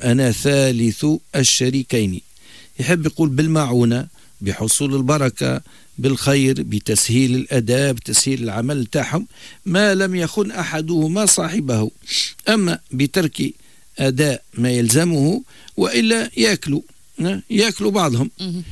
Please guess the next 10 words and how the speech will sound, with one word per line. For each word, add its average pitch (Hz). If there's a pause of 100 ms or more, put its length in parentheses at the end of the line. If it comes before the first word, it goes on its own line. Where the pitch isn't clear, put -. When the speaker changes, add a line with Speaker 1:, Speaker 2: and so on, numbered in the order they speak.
(240)
Speaker 1:
هذا 156
ي-، 156 (360)
يبيع 139
ب-، 131
بدي-، 135
بدينار، 139
Speaker 2:
مهم. 180
Speaker 1:
يقول: 160
"بعت 151
تسعمية 151